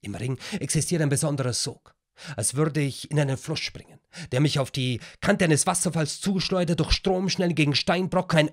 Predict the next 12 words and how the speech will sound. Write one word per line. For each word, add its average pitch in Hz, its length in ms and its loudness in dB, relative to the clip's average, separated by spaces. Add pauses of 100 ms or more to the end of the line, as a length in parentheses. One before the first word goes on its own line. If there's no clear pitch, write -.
Untertauchen, 180 540 2
ein 156 120 0
Fortreißen, 147 880 0 (520)
bis - 160 0
ich 143 120 0
mich 135 140 -2
ans 131 180 -2
Ufer 156 320 -2
retten 143 300 -6
kann 131 180 -4
und 127 160 2
weiß 143 400 -2